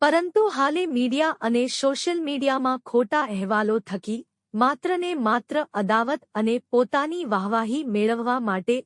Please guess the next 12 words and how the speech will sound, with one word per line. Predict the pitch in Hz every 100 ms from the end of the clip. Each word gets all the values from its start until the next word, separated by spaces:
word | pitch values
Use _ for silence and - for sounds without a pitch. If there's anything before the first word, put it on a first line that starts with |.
| -
અમુક | 226 254 311 208
વ્યક્તિઓ, | 214 208 - 285 285
જેને | 208 220 226 247
ધ્રબ | 185 196 269 233
ગામથી | 196 220 247 - 294
કે | 254 247
ગામના | 196 214 240 262 269 277 226
હિતથી | 254 - 311 339
કોઈ | 262 294
લેવા | 349 277 254 269
દેવા | 202 208 214
નથી | 226 190 - 190 180